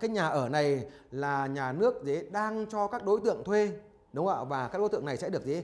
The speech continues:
Tiếp tục thuê hoặc là mua theo Nghị định sáu mươi mốt. À, chúng ta chuyển qua cái, à, ý tiếp theo, đó là đối tượng điều kiện được thuê,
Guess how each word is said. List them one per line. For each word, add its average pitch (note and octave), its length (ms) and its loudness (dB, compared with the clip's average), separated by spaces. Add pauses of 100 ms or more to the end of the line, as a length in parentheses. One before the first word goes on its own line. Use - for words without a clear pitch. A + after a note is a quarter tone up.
(240)
Tiếp A3+ 140 -2
tục E3 160 -2
thuê F3 220 0 (220)
hoặc F3 260 2 (340)
là B2+ 340 -2
mua F3+ 360 4 (260)
theo D#3+ 220 -4
Nghị D3 200 -6
định C3+ 100 -6
sáu C#3+ 120 -4
mươi F3 80 -2
mốt. A3 80 -2 (520)
À, D#3+ 140 -2
chúng F#3 160 -4
ta A3+ 100 0
chuyển F3+ 320 0
qua G3 200 0
cái, E3+ 300 0
à, F#3 420 -2 (220)
ý E3 100 2
tiếp G#3 120 4
theo, G3 260 2 (240)
đó C#3+ 160 0
là E3+ 240 -2
đối F3 160 4
tượng A3+ 240 6 (420)
điều D3+ 260 4
kiện F3+ 240 2 (260)
được C3 280 -8 (100)
thuê, F#3+ 340 0